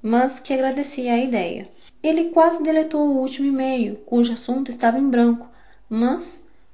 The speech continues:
mudou de ideia e se viu olhando fixamente para a mensagem, tão logo ela carregou na tela. Sentiu a boca secar e não conseguiu desviar os olhos. De repente, sentiu que não podia respirar. Em uma mensagem simples, e o cursor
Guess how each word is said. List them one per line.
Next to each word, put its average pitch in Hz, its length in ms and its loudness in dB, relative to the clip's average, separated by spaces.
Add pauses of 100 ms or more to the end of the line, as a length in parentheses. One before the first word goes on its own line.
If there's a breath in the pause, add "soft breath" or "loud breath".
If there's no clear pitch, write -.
(220)
mudou 285 420 2
de 302 120 0
ideia 285 520 0
e 240 140 -2
se 294 180 -4
viu 277 240 0
olhando 247 320 2
fixamente 311 640 -2
para 269 160 -4
a 262 40 -2
mensagem, 226 760 -2
tão 294 180 -2
logo 269 360 2
ela 233 200 2
carregou 240 480 -4
na 240 120 -2
tela. 190 360 -6 (380 loud breath)
Sentiu 269 320 0
a 311 40 6
boca 285 240 0
secar 247 600 0
e 226 80 -4
não 262 160 0
conseguiu 262 400 -4
desviar 247 400 0
os 247 160 -2
olhos. 190 340 -2
De - 140 -4
repente, 254 420 -4
sentiu 254 400 -6
que 294 140 -6
não 302 160 -2
podia 302 320 -2
respirar. 254 600 -4 (520 loud breath)
Em 247 160 0
uma 311 180 0
mensagem 240 540 0
simples, 240 680 -6 (280)
e 226 100 2
o 240 60 2
cursor 247 440 -2